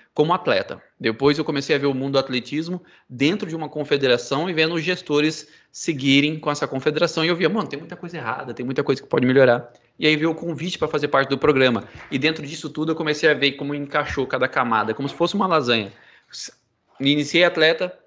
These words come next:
entrei no mundo dos cartolas pra ver como que funcionava e conheci pessoas que fizeram todo esse, esse caminho também, só que em outros esportes. Adriano no beisebol, o Edno no, no basquete, o Zequinha, numa época muito mais difícil do atletismo,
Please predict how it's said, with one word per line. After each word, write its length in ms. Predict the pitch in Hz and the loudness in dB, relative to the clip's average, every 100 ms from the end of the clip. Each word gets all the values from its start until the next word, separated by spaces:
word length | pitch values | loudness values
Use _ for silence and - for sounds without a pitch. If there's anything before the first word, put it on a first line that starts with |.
| - _ _ _ _ | -20 _ _ _ _
entrei 320 | 135 139 165 | -4 0 -2
no 200 | 156 156 | 0 -2
mundo 280 | 147 147 143 | 0 0 0
dos 160 | 131 | -4
cartolas 540 | - 156 143 143 160 160 | 2 2 6 6 6 0
pra 100 | 131 | -4
ver 60 | |
como 160 | 131 131 | -6 -8
que 60 | - | -10
funcionava 520 | 139 139 123 139 - - - - | -8 -2 0 -2 -8 -20 -16 -10
e 40 | |
conheci 300 | 143 151 165 | -4 -4 -2
pessoas 460 | 175 165 151 175 165 | -4 -2 0 0 -2
que 160 | 151 | -6
fizeram 560 | 151 143 135 143 170 156 | -6 -6 4 4 4 0
todo 180 | 160 156 | -2 -2
esse, 240 | 151 156 | -6 -8
esse 240 | - 131 | -6 -8
caminho 400 | - 143 127 131 | -4 -2 0 -2
também, 240 | 120 120 160 | 0 2 2
só 140 | - | 0
que 160 | 160 165 | -4 -2
em 100 | 151 | -2
outros 380 | 139 135 135 151 | -2 -6 -10 -10
esportes. 440 | - 143 120 - - - | -2 2 2 0 -16 -8
Adriano 360 | - 123 127 127 | 0 2 4 2
no 80 | 117 | 0
beisebol, 420 | 120 135 117 113 | 0 0 -2 -2
o 80 | 113 | -2
Edno 160 | 120 | 0
no, 400 | 120 117 110 107 - | -2 -2 -2 -4 -2
no 240 | 123 113 | 2 4
basquete, 520 | 110 113 - 127 127 - | 4 2 2 0 0 -16
o 60 | 139 | -8
Zequinha, 580 | 123 127 156 160 143 - _ _ | -6 -6 -6 -6 -6 -8 _ _
numa 240 | 131 127 | -2 0
época 220 | 120 120 120 | 0 0 -4
muito 400 | 127 143 143 139 | -2 -4 -4 -6
mais 180 | 131 | -6
difícil 540 | 117 117 - 160 156 123 | -6 -8 -6 -6 -6 0
do 80 | 117 | 0
atletismo, 560 | 117 107 139 135 127 | 0 -4 -2 -2 -2